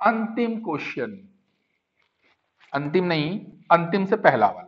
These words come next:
अंतिम से पहला वाला। ठीक है, चलो अब इसमें क्या है बेटे, देखो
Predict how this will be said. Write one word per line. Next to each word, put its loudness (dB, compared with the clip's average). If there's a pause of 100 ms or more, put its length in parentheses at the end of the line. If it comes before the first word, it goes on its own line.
(1200)
अंतिम -4
से -2 (100)
पहला 0
वाला। -6 (240)
ठीक -6
है, -2
चलो -14 (1300)
अब 10
इसमें 2
क्या 12
है 12
बेटे, 2
देखो -6